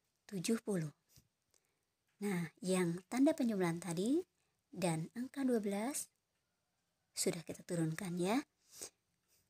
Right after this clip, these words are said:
Hasilnya adalah tujuh puluh ditambah dua belas, delapan puluh dua. Nah, perhatikan operasi hitung campuran yang ada di sebelah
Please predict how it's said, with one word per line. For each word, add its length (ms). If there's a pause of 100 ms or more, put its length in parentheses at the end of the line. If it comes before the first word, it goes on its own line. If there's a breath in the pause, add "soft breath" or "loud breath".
Hasilnya 480
adalah 400 (380)
tujuh 320
puluh 480
ditambah 480
dua 160
belas, 400 (960)
delapan 800
puluh 240
dua. 320 (2000 soft breath)
Nah, 160 (160)
perhatikan 560 (480)
operasi 560
hitung 400
campuran 560 (480)
yang 240
ada 240
di 80
sebelah 320